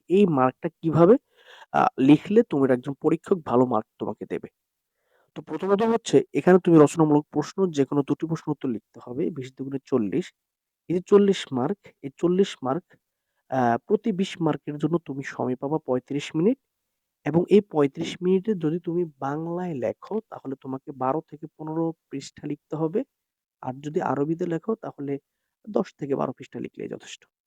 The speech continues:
কথা বুঝতে পেরেছি? তাইলে তোমার রচনামূলক প্রশ্ন লেখার, প্রতি রচনামূলক প্রশ্ন লিখতে হলে তোমাকে,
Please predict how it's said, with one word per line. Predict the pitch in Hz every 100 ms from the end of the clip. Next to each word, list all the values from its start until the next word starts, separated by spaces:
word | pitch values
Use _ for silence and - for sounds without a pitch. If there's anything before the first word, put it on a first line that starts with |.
| _ _ _ _ _ 135
কথা | 117 127
বুঝতে | 131 151
পেরেছি? | 190 214 - - _ _ _ _ _ -
তাইলে | 120 120 170 -
তোমার | 143 131 143 202
রচনামূলক | 147 131 143 139 131 135 -
প্রশ্ন | 139 - - 160
লেখার, | 151 123 - 143 - _
প্রতি | 151 - 160
রচনামূলক | 147 135 151 147 143 139
প্রশ্ন | - 139 - 165
লিখতে | 165 127 _ 147
হলে | 156 175 -
তোমাকে, | 131 127 - 160